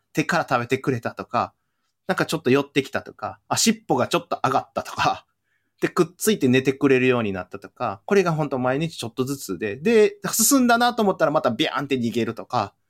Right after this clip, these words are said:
っていうのの繰り返しなんで、で、これって普通に、まあ、動物飼うのはいろいろな意味でいろんな大変さがあるんですけど、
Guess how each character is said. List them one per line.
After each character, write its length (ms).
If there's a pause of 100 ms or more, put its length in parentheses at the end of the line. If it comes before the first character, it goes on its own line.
(320)
っ 20
て 100
い 80
う 60
の 100
の 120
繰 140
り 120
返 200
し 140
な 120
ん 100
で、 360
で、 280
こ 200
れ 120
っ 40
て 240
普 140
通 240
に、 220 (140)
ま 140
あ、 20
動 120
物 200
飼 160
う 100
の 160
は 100
い 100
ろ 100
い 20
ろ 100
な 140 (200)
意 60
味 100
で 80
い 60
ろ 100
ん 80
な 120
大 200
変 160
さ 120
が 100
あ 60
る 80
ん 60
で 80
す 80
け 100
ど、 260